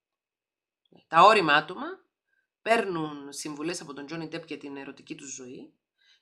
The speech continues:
και μπαίνουν σε ένα κανάλι ψυχοεκπαίδευσης και ανταλλάσσουν γνώμες για ταινίες του Φόσκολου και του οποιοδήποτε άλλου σκηνοθέτη. Μάλιστα. Από αυτά που διάβασα, πιστεύω ότι την αδικήσατε.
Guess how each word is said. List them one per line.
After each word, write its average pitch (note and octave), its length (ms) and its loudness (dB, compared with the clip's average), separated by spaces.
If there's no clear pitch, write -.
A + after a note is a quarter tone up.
και E3 120 -8
μπαίνουν A#3 260 -4
σε A#3 140 -10
ένα A3+ 100 -8
κανάλι F3 320 -6
ψυχοεκπαίδευσης - 720 -12
και - 100 -12
ανταλλάσσουν F#3+ 540 -6
γνώμες G#3 380 -8
για F#3 460 6
ταινίες F#3+ 460 -8
του E3 100 -20
Φόσκολου F3 520 -10
και D#3 140 -16
του D3 140 -16
οποιοδήποτε C3+ 440 -14
άλλου C3+ 280 -14
σκηνοθέτη. - 640 -20
Μάλιστα. - 420 -20
Από F#3 280 12
αυτά C4+ 340 12
που B3 100 2
διάβασα, A3 540 12
πιστεύω C4+ 400 8
ότι C#4+ 160 2
την C4+ 120 6
αδικήσατε. F3 580 2